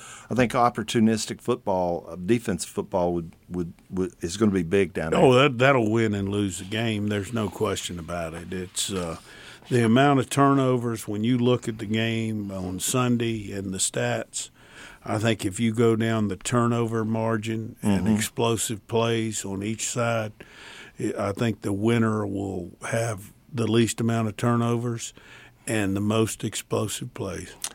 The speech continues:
Speaker 1: Is there anything that keeps you up at night, uh, looking at their offense that, that, that really concerns you?
Speaker 2: Y-, you know, the quarterback moves around and
Speaker 1: Mm-hmm.
Speaker 2: gets out of trouble well enough to throw it down the field and hit a big play.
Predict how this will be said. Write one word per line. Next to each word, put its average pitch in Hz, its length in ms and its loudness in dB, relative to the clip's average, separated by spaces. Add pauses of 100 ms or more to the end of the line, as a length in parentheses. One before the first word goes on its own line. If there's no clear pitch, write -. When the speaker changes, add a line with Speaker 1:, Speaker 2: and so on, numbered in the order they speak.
(120)
Speaker 1:
Is 123 180 4
there 123 100 4
anything 127 400 4
that 107 80 -4
keeps 123 260 -2
you 120 120 2
up 117 160 -2
at 95 80 -4 (260)
night, 113 340 0
uh, 90 100 -10
looking 107 340 2
at 98 120 0
their 98 140 0
offense 107 560 0
that, 87 280 -6
that, - 420 -8
that 85 140 -4 (260)
really 110 220 6
concerns 110 600 0
you? 127 120 -6 (220)
Speaker 2:
Y-, 180 220 -8
you 214 240 6
know, 180 140 6
the 135 80 0
quarterback 175 680 6
moves 151 400 6
around 147 600 2
and 117 140 2
Speaker 1:
Mm-hmm. 117 180 6
Speaker 2:
gets 127 120 2
out 147 200 6
of 127 100 -2
trouble 147 760 4
well 135 380 4
enough 139 420 0
to 113 120 -6
throw 131 340 2
it 117 120 -4
down 135 300 2
the 127 80 2
field 139 480 2
and 101 160 -2
hit 123 160 2
a 123 60 2
big 120 340 -2
play. 127 500 0